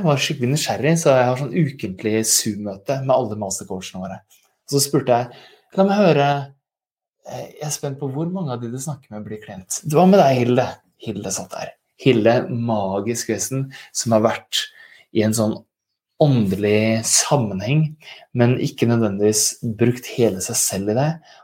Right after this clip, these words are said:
og nå er hun fri. Hos oss så kan du være deg selv, uavhengig av, av åndelig praksis, av tradisjon, av religion, filosofi. Så lenge du er hjertesentrert, og du ønsker det aller beste for andre, og du tar ansvar for deg selv og dine relasjoner,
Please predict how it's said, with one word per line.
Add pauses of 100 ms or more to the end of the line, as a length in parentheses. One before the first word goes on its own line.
(120)
og
nå
er
hun
fri. (580)
Hos
oss
så
kan
du
være
deg
selv, (480)
uavhengig
av, (340)
av (320)
åndelig
praksis,
av
tradisjon,
av
religion,
filosofi. (520)
Så
lenge
du
er
hjertesentrert,
og
du
ønsker
det
aller
beste
for
andre,
og
du
tar
ansvar
for
deg
selv
og
dine
relasjoner,